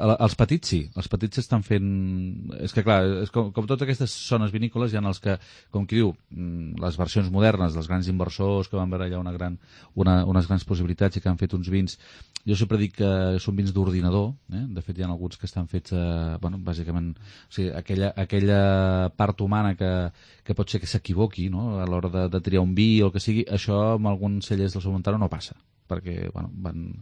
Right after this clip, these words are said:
amb ordinadors, analitzen els pHs, el no sé què, no sé quantos, surten uns vins perfectes, perfectes. Vull dir, perquè realment jo crec que el Somontano, un dels avantatges que té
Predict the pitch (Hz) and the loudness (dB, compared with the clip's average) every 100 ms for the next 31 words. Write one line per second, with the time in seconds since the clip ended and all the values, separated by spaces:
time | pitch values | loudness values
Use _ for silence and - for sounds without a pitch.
0 | - 95 90 90 95 113 113 104 95 92 | -6 -4 -4 -4 -2 0 0 0 -2 -2
1 | 95 90 90 - 110 110 101 95 95 90 | -4 -4 -6 -4 -2 0 -2 -6 -8 -8
2 | 92 110 98 101 101 98 - - - 95 | -6 -2 -2 -4 -4 -6 -8 -18 -12 0
3 | 104 95 101 104 - 90 80 - - - | 4 4 4 0 -2 -6 -6 -14 -16 -18
4 | - _ _ - - 76 85 85 - _ | -20 _ _ -10 -10 -10 -10 -12 -16 _
5 | 78 80 80 85 85 85 82 - - - | -12 -10 -10 -12 -12 -10 -10 -12 -20 -20
6 | - - 82 80 85 - 90 87 87 90 | -14 -6 -4 -2 -4 -2 -2 0 0 0
7 | 87 87 87 82 90 85 90 | 0 0 -2 -4 -4 -2 -2